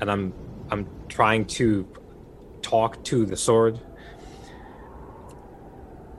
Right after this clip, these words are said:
If you'd like to talk to, uh, you know,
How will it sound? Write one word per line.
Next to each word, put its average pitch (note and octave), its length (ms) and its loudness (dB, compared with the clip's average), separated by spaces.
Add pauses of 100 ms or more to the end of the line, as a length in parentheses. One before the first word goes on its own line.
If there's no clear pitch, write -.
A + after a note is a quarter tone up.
(1400)
If A2 340 -2
you'd A#2+ 240 4
like B2+ 380 2
to B2 120 -8
talk - 640 0
to, G2+ 640 -2
uh, F2+ 440 -8 (1500)
you G#2 100 -4
know, A2+ 140 2